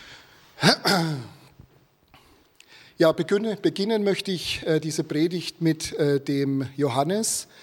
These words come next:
vierzehn sechs. Oh, das ist ja nett, Dankeschön. Vielen, vielen Dank. Da spricht Jesus und sagt: „Ich bin der Weg,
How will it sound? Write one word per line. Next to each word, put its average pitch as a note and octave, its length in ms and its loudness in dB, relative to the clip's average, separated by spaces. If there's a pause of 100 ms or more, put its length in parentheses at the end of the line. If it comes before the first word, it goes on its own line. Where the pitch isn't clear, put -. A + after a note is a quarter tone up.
vierzehn D#3 480 -4
sechs. - 560 -6
Oh, B2 160 -12
das A2 140 -16
ist - 160 -16
ja A#2 100 -12
nett, A#2 260 -16
Dankeschön. A2+ 520 -14 (500)
Vielen, C3 300 -8
vielen B2 260 -12
Dank. A2 260 -18 (3500)
Da C#3+ 100 -2
spricht F#3 400 -2
Jesus G3+ 520 4
und F3+ 140 -4
sagt: - 400 0
„Ich G3+ 200 -4
bin F#3 300 -2 (120)
der D#3 160 2
Weg, F3 420 2